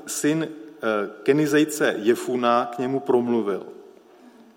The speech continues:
Ty víš, co Hospodin v Kádeš Barné pověděl božímu muži Mojžíšovi o mně a o tobě.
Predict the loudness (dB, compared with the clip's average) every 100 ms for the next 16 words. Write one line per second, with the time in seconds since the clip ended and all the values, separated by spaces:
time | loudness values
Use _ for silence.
0 | _ _ _ -20 _ _ _ -20 -20 -20
1 | -20 -20 -20 -20 _ 2 4 6 6 4
2 | 2 -4 -4 2 6 6 6 4 6 4
3 | 4 6 6 6 2 4 4 6 4 2
4 | 4 6 6 6 4 6 4 4 0 0
5 | -2 -4 0 2 2 0 -10 -16 -18 -20
6 | -14 0 2 2 0 0 2 2 2 0
7 | 0 0 2 0 -2 -2 -4 -2 -4 -2
8 | -2 -2